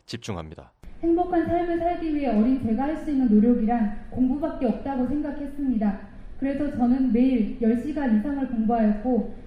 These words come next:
Speaker 2: 주말에는 교회 언니 오빠들에게 부족한 부분에 대한 가해를 받으며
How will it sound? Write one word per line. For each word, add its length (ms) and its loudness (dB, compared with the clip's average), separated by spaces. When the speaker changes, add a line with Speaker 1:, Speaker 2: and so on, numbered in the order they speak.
Speaker 2:
주말에는 600 0
교회 240 4
언니 240 4
오빠들에게 720 0
부족한 480 0
부분에 340 0
대한 300 -2
가해를 480 0
받으며 640 2